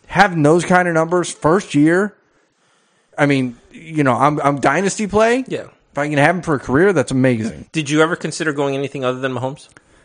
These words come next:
Speaker 1: Not, not in this format.
Speaker 2: Okay. No, no.
Speaker 1: I really didn't.
Speaker 2: Okay.
Speaker 1: Um,
Speaker 2: All right. So Saquon, Gurley.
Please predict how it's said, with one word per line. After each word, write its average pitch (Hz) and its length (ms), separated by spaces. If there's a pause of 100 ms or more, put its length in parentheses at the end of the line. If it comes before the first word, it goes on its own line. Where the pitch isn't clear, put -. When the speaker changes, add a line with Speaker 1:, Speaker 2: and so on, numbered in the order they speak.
(120)
Speaker 1:
Not, 156 300
not 143 180
in 135 60
this 139 160
format. 120 320
Speaker 2:
Okay. 185 220 (120)
No, 214 120
no. 254 100 (160)
Speaker 1:
I 139 60
really 151 300
didn't. 113 320
Speaker 2:
Okay. - 180 (200)
Speaker 1:
Um, 131 500
Speaker 2:
All 117 80
right. - 100
So - 80
Saquon, 156 580
Gurley. 139 440